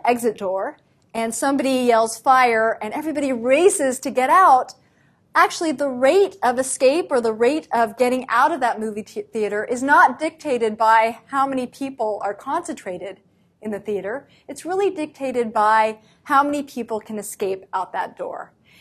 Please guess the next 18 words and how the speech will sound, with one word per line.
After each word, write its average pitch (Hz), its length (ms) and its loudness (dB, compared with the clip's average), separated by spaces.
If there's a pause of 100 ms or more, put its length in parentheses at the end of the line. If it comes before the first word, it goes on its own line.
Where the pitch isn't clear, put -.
And 226 140 -4
if 240 100 -4
only 320 320 -2
one 285 300 2
person 294 380 -2
can 240 180 -10
come 226 240 -4
out, 359 400 0 (340)
then 233 260 -4
only, 311 580 -2 (280)
uh, 208 200 2
the 226 160 0
rate 262 240 2
is 254 100 0
only 262 380 -2
dependent 220 560 -4 (160)
on, 196 420 -2 (380)
uh, 185 180 -6